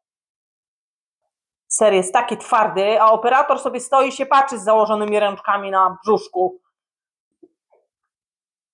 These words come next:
Z wielkim trudem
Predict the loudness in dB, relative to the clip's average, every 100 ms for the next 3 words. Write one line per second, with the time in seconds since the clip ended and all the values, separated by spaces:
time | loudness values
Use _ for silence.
0 | _ _ _ _ _ _ _ _ -16 -16
1 | -16 -20 _ _ -20 _ _ _ _ _
2 | _ _ _ _ _ -4 0 2 2 -2
3 | -10 -10 -6 0 0